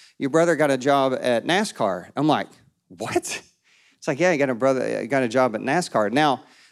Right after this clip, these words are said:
uh, my family is in East Tennessee, so Bristol's not that far away. Bristol Motor Speedway, and, uh, it's, uh, uh, fastest half, half mile in, in the world. It's just like this big bowl,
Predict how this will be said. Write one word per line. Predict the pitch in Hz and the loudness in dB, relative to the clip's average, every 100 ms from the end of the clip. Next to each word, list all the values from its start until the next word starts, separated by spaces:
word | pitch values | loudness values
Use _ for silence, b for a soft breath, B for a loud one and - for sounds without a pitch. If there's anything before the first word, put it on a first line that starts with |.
| _ | _
uh, | 139 135 | 0 2
my | 135 165 | 2 2
family | 170 175 175 | 2 2 4
is | 165 156 | 2 2
in | |
East | 151 156 180 | 0 0 0
Tennessee, | 170 175 151 143 160 | 0 0 0 0 -2
so | - - 139 131 123 | -4 0 2 2 -2
Bristol's | 135 190 202 165 139 | 0 2 2 0 0
not | 165 147 | 0 0
that | 143 113 | 0 0
far | 147 | 2
away. | 131 127 101 | 4 4 2
Bristol | 101 131 147 | -2 -2 0
Motor | 143 139 | 2 2
Speedway, | 127 139 117 113 117 117 B B B B | 0 -2 0 0 0 -4 B B B B
and, | - 123 123 123 117 | -2 2 2 2 4
uh, | 120 117 113 | 4 4 2
it's, | 117 117 - | -2 -4 -2
uh, | 127 117 107 - | 0 2 0 -4
uh, | - 117 | -4 -4
fastest | - 147 147 143 147 | 0 0 0 -4 0
half, | 139 135 - - | 0 -2 -8 -10
half | 139 139 - | -2 -2 0
mile | 135 127 123 120 | 0 2 0 -2
in, | 123 120 120 117 113 _ _ _ - | -4 -2 -2 -2 -6 _ _ _ -8
in | 117 123 | -2 0
the | 110 | 2
world. | 131 131 127 113 | 4 4 4 0
It's | 104 | -4
just | 131 117 | -8 -4
like | 113 | -4
this | 107 113 | -4 -6
big | 117 107 127 113 98 | -8 0 0 0 -2
bowl, | 135 131 127 127 | 2 4 4 0